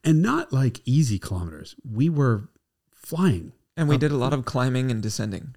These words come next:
Speaker 2: right?
Speaker 1: Yeah.
Speaker 2: So you need the motor and powertrain, and you need brakes
Speaker 1: And we sat in
Speaker 2: and
Speaker 1: traffic at
Speaker 2: suspension.
Speaker 1: one, one point for an hour, and it was eighty something degrees outside. I mean, to, to Schraden's credit, that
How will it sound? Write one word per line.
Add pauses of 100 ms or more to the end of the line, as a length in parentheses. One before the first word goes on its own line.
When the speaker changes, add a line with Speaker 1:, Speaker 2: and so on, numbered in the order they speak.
Speaker 2:
right?
Speaker 1:
Yeah.
Speaker 2:
So
you
need
the
motor
and
powertrain,
and
you
need
brakes
Speaker 1:
And
we
sat
in
Speaker 2:
and
Speaker 1:
traffic
at
Speaker 2:
suspension.
Speaker 1:
one,
one
point
for
an
hour,
and
it
was
eighty
something
degrees
outside.
I
mean, (640)
to, (420)
to (360)
Schraden's
credit,
that